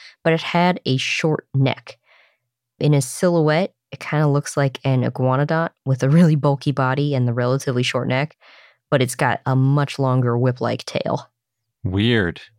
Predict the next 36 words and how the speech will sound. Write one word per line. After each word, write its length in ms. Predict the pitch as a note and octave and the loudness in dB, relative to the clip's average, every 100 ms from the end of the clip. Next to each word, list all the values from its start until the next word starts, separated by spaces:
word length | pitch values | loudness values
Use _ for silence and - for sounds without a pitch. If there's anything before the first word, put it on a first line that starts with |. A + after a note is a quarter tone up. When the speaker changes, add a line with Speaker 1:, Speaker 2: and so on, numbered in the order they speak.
| - | -2
Speaker 1:
Yeah. 240 | C3+ - - _ _ | -2 -2 -10 _ _
Sauropods 560 | - F3 F#3 F#3+ F3 D3+ | -2 2 2 2 4 4
and 100 | C#3+ | 2
short 280 | D3+ C3+ | 0 -2
necks 380 | C3 B2 - - | -2 -4 -6 -10
are 140 | C3 A#2+ | -6 -2
weird. 340 | A#2+ C#3 C#3 - _ - - - | -2 -2 -6 -10 _ -20 -14 -8
<laughs> 840 | - E3+ A#3 G#3+ C#4 - - - _ - - - - - - F#3+ | -4 0 2 4 2 0 -2 -6 _ -18 -16 -16 -18 -20 -6 0
It's 200 | F3 - | 0 2
estimated 560 | G3 F#3+ A3+ A3 G#3 F3+ | 0 2 2 4 4 2
to 60 | |
be 140 | D3+ D3 | 2 2
less 340 | D3 E3 - | 2 2 0
than 180 | D#3+ D3 | 0 2
thirty-three 480 | C#3+ C3+ C#3 C3 B2+ | 2 0 -2 -2 -2
feet 240 | - C3 | 0 -2
or 80 | A#2 | -2
ten 260 | - C#3 | -2 0
meters 280 | C3+ A#2+ A#2+ | 2 2 0
long. 360 | B2+ - - D#3+ - _ - - - - - | -2 -2 -2 -4 -6 _ -20 -20 -20 -6 -2
Again, 340 | B2+ B2 B2 | 0 2 2
with 100 | B2+ | 2
that 140 | A2+ - | 0 -2
short 320 | - F#3+ - | 0 0 2
neck, 400 | C3+ B2 C3 - | 2 0 -2 -6
the, 100 | D3 - - | -6 -4 0
the 80 | D3+ | 4
neck 300 | D#3 E3+ E3 | 4 4 0
is 100 | C#3+ | 0
about 300 | C3+ A#2+ - | 2 0 -2
forty 460 | - E3+ F3 G3+ | -4 0 2 2
percent 400 | F#3+ E3 E3+ C#3+ | 2 0 2 0
shorter 420 | - D3+ C#3+ C#3+ C3+ | 0 0 2 2 2
than 220 | C3+ C3+ | 0 0
other 280 | D3 D3 C#3 | -2 0 0
dicraeosaurids. 1120 | B2 B2+ - B2 B2+ - - - D3+ - - | 0 -2 -2 -2 -2 -4 -4 -4 -4 -8 -12